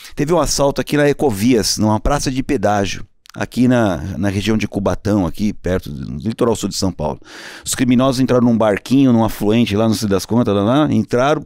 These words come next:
saíram na estrada, en-, entraram na praça de pedágio, e, eh, foram lá no cofre, que tem cofre na praça de pedágio, explodiram o cofre, né?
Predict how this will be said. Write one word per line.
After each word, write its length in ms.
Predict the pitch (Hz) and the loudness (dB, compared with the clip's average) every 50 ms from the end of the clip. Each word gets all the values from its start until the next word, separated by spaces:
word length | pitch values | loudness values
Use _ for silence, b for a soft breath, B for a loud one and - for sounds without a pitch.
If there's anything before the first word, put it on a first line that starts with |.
| - | -10
saíram 320 | - - 113 117 127 123 127 | -6 -4 0 0 2 2 2
na 80 | 123 | 2
estrada, 560 | 110 95 - - 120 123 135 143 160 151 156 147 B B B B B B | 0 0 -2 -2 0 0 2 0 2 0 -2 -4 B B B B B B
en-, 220 | B - 110 98 - _ - | B -10 -10 -10 -12 _ -14
entraram 280 | 113 107 - 127 147 147 | -12 -6 -2 0 2 2
na 100 | 139 131 | 0 0
praça 180 | - 135 131 | 0 -2 -2
de 80 | 117 120 | -2 -2
pedágio, 600 | - 127 107 101 117 131 143 156 165 156 170 165 B B B B B B B _ | -2 -2 0 2 2 2 2 2 0 0 -2 -2 B B B B B B B _
e, 40 | 107 - - - - - | -10 -8 -6 -6 -6 -6
eh, 400 | 110 113 113 110 107 104 104 98 | -4 -2 0 2 2 2 2 2
foram 340 | 92 - - - 139 139 131 | 0 -2 -2 0 2 2 2
lá 120 | 127 131 131 | 2 2 2
no 120 | 131 120 | 2 0
cofre, 720 | - _ - 120 127 143 151 - - - 175 175 180 - - - _ - - - - - - - - | -2 _ -2 0 0 0 -2 -2 -4 -4 -4 -4 -4 -8 -16 -20 _ -16 -16 -14 -14 -16 -18 -16 -14
que 80 | - | -4
tem 120 | - 131 120 | 0 0 0
cofre 440 | - - 123 127 147 151 - 117 101 | 0 0 0 0 0 0 -2 -4 -4
na 100 | 101 98 | -4 -2
praça 260 | - 110 104 101 110 | -2 -4 -4 -4 -4
de 80 | 98 | -6
pedágio, 380 | 90 - 110 98 110 127 147 135 | -4 -6 -2 -2 0 0 0 0
explodiram 720 | - - - - 180 190 151 104 92 110 151 175 170 143 | -2 -4 -2 0 -2 -2 -2 0 -2 -2 2 2 2 2
o 60 | 123 - | 2 2
cofre, 500 | - 113 123 135 143 - - 165 190 b b b b b | 0 0 2 0 0 -2 -4 -6 -8 b b b b b
né? 180 | - - 156 | -2 0 0